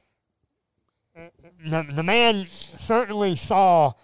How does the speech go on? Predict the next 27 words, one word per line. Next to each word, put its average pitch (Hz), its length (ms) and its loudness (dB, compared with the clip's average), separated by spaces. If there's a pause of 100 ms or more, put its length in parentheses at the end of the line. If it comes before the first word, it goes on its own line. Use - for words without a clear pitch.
(320)
why 165 400 4
I 156 180 0
charged 165 500 -4
him 143 260 -8 (140)
what 151 120 0
I 131 80 -2
charged 131 440 -8
him, 107 180 -16
'cause 131 220 -10
he 143 200 -4
was 165 240 -6 (460)
a 120 120 -4
happy 170 420 -2
camper, 175 460 -4
and 127 80 -8
he 165 100 -4
was, 165 160 -4
like, 127 320 -2 (280)
shaking 180 420 -6
my 151 100 0
hand 160 220 -2
like, 123 180 -2
"Thank - 280 -6
you, 135 80 -4
sir, 127 200 -10
thank 214 320 -6
you." 135 160 -6